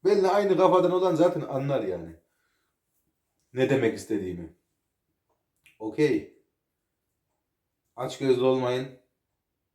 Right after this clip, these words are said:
Sitaat ende. Hadi görüşürüz. Bir sonraki videoda görüşürüz. Yorum at, beğeni at. Beğendiysen bu videoyu yap bir şeyler.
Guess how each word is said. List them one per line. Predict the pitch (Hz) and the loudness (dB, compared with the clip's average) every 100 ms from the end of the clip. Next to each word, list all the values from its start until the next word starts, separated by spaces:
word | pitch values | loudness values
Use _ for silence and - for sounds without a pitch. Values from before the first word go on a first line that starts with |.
| _ | _
Sitaat | - 113 113 113 110 | -20 -6 -4 -2 -4
ende. | 104 90 | -6 -10
Hadi | - 95 80 _ - | -14 -18 -20 _ -14
görüşürüz. | - 87 - 85 80 _ _ _ _ | -12 -12 -14 -14 -16 _ _ _ _
Bir | 95 95 | -20 -18
sonraki | 95 90 87 95 | -16 -16 -16 -14
videoda | 95 92 | -12 -8
görüşürüz. | 98 110 113 117 117 _ _ _ - | -4 -4 -4 -10 -16 _ _ _ -6
Yorum | 123 143 147 | -2 0 0
at, | 151 - - _ _ | -4 -6 -16 _ _
beğeni | 92 127 135 135 | -6 -4 -2 -2
at. | 135 135 - _ _ - | -2 -4 -16 _ _ -8
Beğendiysen | 127 131 131 123 131 123 | -6 -6 -8 -6 -8 -6
bu | 123 | -4
videoyu | 120 120 120 120 | -2 -2 -6 -4
yap | 135 135 | -4 -4
bir | - | -12
şeyler. | 120 120 123 - | -8 -6 -6 -10